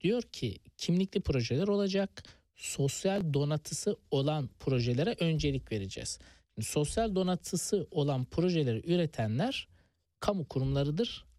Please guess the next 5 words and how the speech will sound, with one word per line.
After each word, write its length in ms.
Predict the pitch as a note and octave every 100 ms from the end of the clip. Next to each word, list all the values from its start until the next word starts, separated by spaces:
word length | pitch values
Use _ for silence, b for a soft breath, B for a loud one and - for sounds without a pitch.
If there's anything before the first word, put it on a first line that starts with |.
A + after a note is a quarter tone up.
| -
iştirakleridir 1120 | D#3+ - C#3+ D3 - D#3+ E3+ F3+ A#3 - - -
veya 300 | D#3 D3+ F#3+
onlara 500 | C#3+ D3+ D3 F#3 G3+ -
iş 220 | F3+ -
yapan 380 | A#2+ - A#3